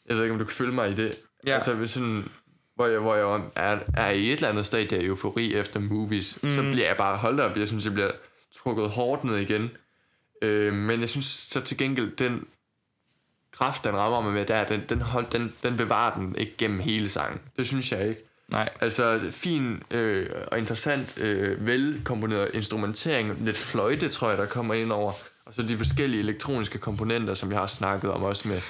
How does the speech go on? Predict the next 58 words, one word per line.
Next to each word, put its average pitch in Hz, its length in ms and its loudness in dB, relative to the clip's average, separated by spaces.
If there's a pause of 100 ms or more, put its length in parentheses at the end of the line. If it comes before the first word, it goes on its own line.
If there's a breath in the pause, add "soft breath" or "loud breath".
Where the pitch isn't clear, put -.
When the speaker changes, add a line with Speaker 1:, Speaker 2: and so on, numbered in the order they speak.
(140)
Speaker 2:
Ja, 131 140 4 (140)
øh, 127 200 2
Speaker 1:
Andromeda 117 500 2
og 104 80 0
så 113 120 -2
videre. 107 340 0 (400 loud breath)
Speaker 2:
Det 156 80 2
er 147 80 2
faktisk 131 280 2
også, 120 240 0
og 117 80 0
det 123 80 0
kan 117 80 0
måske 113 220 0
også 110 100 0
være 113 120 2
lyde 117 160 2
lidt 113 140 2
mærkeligt, 117 500 2
men 110 300 -2
hvis 110 200 -4
vi 123 40 -2
lige, 104 280 -2 (380)
nu, 110 240 -2 (260)
det 117 100 0
fik 107 100 -2
jeg 104 80 0
lige 110 100 -2
sagt, - 320 -2
den 110 100 -2
sang 107 280 0
før 107 180 0
med, 98 320 -2
øh, 104 60 -2 (180)
movies, 131 560 -4 (480 loud breath)
der, 120 260 2 (720)
og - 80 0
det 123 100 2
kan 117 80 2
også 113 120 -2
være 110 100 2
igen, 127 240 0
jeg 113 100 2
bare 107 200 0
nogle 110 160 0
gange 107 260 -2
godt 117 140 -2
kan 117 140 -4
lide, 104 140 -4
fat 113 140 0
i 107 40 -2
sådan 113 100 -4
nogle 107 140 -4
gimmicks. 131 600 -2
Speaker 1:
Mm. 107 380 -2
Speaker 2:
Men 127 140 -2
det 120 80 0
var, 120 320 0